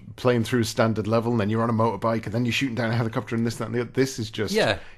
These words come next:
Speaker 1: you're walking along the one route you're allowed to go on until you
Speaker 2: Yeah.
Speaker 1: get to the boss. Then you kill the boss, and you get a choice of two routes. Is it? I can't remember now. Um,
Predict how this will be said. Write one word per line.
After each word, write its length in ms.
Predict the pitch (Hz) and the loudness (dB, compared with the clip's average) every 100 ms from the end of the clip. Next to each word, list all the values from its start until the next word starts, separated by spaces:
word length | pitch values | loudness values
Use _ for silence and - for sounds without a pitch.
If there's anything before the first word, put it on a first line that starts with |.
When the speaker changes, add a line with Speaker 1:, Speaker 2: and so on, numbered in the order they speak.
| - | -2
Speaker 1:
you're 100 | 110 | -2
walking 580 | 98 107 117 - 113 113 | 2 2 2 2 -2 0
along 420 | 107 107 104 98 | 0 0 0 0
the 100 | 110 | -2
one 360 | 104 120 117 107 | 2 4 4 4
route 340 | 117 113 - | 2 2 0
you're 140 | 110 | 0
allowed 360 | 107 101 107 107 | 2 2 0 0
to 100 | 117 | -2
go 280 | 110 110 98 | 2 4 4
on 260 | 87 90 90 - - - - | 0 -4 -8 -16 -20 -20 -8
until 240 | 101 117 | -6 0
you 160 | 113 107 | 0 2
Speaker 2:
Yeah. 180 | 113 101 | 4 2
Speaker 1:
get 60 | 90 | 0
to 80 | 110 | -4
the 100 | 98 | -2
boss. 480 | 107 95 95 - | 0 -2 -4 -10
Then 180 | - 101 | -6 -4
you 80 | 98 | -4
kill 200 | - 117 | 0 0
the 60 | 110 | 0
boss, 300 | 101 92 - | -2 -4 -4
and 140 | 104 104 | -4 0
you 60 | |
get 140 | 107 95 | -2 -2
a 40 | |
choice 320 | - 117 110 | -2 -2 -2
of 120 | 107 | -8
two 380 | - - 127 147 | -10 -4 -2 -2
routes. 480 | 151 165 190 202 - | -4 -4 -4 -6 -10
Is 160 | 196 226 | -8 -6
it? 120 | 233 | -6
I 40 | |
can't 240 | - 98 87 | -6 -8 -8
remember 260 | 85 92 85 | -6 -6 -6
now. 240 | 82 92 - - - - - - - | -6 -8 -10 -18 -20 -20 -20 -16 -6
Um, 460 | 92 92 92 92 | -4 -2 -4 -8